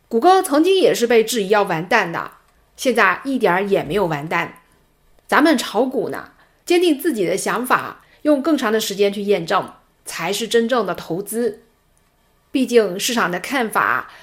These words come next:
公司的成本都不是一朝一夕的事儿，一个季度的时间可能真的改变不了什么。今天盘前，Robinhood 公布财报，当天股价大跌。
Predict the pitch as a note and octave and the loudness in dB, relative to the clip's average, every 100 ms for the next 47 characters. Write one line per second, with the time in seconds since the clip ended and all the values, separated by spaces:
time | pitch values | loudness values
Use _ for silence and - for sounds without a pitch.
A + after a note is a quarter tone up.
0 | - A3+ A3+ A3+ G#3 - G3+ B3+ B3+ C3+ | 2 2 4 0 0 -2 -2 4 4 4
1 | D3 - _ _ _ F#4+ F#4 A#3+ G#3+ A#3+ | -4 -12 _ _ _ 4 4 4 0 0
2 | B3 - G3+ G#3+ F#3+ F#3 F#3 D#3+ F#3 G#2+ | 0 2 2 2 -2 -8 -6 -2 0 -2
3 | - - _ _ _ _ _ _ - D#4+ | -4 -18 _ _ _ _ _ _ 2 6
4 | G4+ G4+ F#4 F4+ C4 C4+ C4+ D4+ D4+ - | 6 6 6 4 4 2 4 2 2 -2
5 | G3+ G3+ A3+ E4 C#4+ F#3 F3+ G3 G3+ F#3 | -2 -2 0 2 2 0 -2 -2 0 0
6 | F3+ - G#2 - - _ _ _ _ _ | 0 -4 -8 -14 -20 _ _ _ _ _
7 | _ _ _ _ C#4+ D4+ D4 D4 F#3+ A3+ | _ _ _ _ 2 4 4 2 -2 -2
8 | A3 G3 A3+ - _ _ C4+ F4 F4+ D#4 | 0 0 -2 -8 _ _ 6 6 6 4
9 | B3 - - A#3 A3+ G#3 F3+ F#3+ A#3+ - | 4 2 2 0 0 -4 -2 4 4 4
10 | - _ _ - C#4+ D4+ D#4 A3+ F3+ G3+ | -4 _ _ 2 4 6 4 2 2 4
11 | G#3 F#3+ F#3+ G#3 A#3 - | 6 4 4 4 4 0